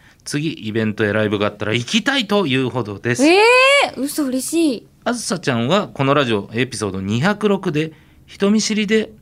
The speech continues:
Speaker 1: と相談されてますが、
Speaker 2: はい。
Speaker 1: 傍から見ればとても和やかに話されているように見えますし、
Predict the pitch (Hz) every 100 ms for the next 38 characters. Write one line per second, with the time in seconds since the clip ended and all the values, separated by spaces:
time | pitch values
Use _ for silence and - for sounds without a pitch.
0 | - 190 127 - 123 120 113 104 107 101
1 | 104 104 - 110 165 - - 247 226 -
2 | - _ _ - 190 214 254 262 226 123
3 | - 175 202 285 285 285 277 277 262 226
4 | 180 170 180 180 165 147 139 131 131 120
5 | 107 120 123 123 - 185 190